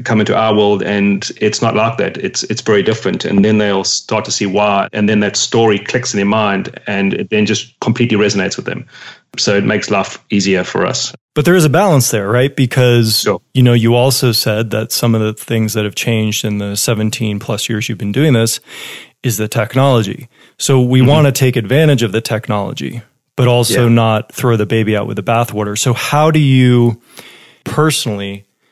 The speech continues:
Speaker 2: kind of weed out things, like, look at new technologies and services and automation that come out and, and, and proceed to determine, "Okay, yeah,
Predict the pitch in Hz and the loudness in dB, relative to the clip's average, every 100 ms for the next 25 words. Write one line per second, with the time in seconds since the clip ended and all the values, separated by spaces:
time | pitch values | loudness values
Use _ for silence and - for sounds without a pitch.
0 | _ _ - 139 127 113 127 120 117 - | _ _ -2 2 2 4 2 2 0 -2
1 | - 104 98 - 117 120 127 127 120 - | -4 -4 -4 -2 -2 2 0 2 -2 -2
2 | 120 120 113 120 113 117 113 113 107 107 | 2 2 2 -2 0 0 2 0 0 0
3 | 110 107 101 - 120 110 - 113 98 104 | 0 -2 -4 0 0 0 -2 -4 -4 -2
4 | 107 107 117 - 107 104 - 113 104 104 | -2 0 0 -2 -4 -6 -4 -2 0 -2
5 | 107 113 107 101 - 113 101 98 _ _ | -4 -4 -2 -4 -6 -6 -4 -6 _ _
6 | - 123 120 110 - 147 123 117 110 - | -8 -6 -4 -2 4 4 2 -2 -4 0
7 | 143 127 113 104 - - - 139 123 117 | 2 4 2 -2 -10 -12 -4 0 2 2
8 | 127 | 2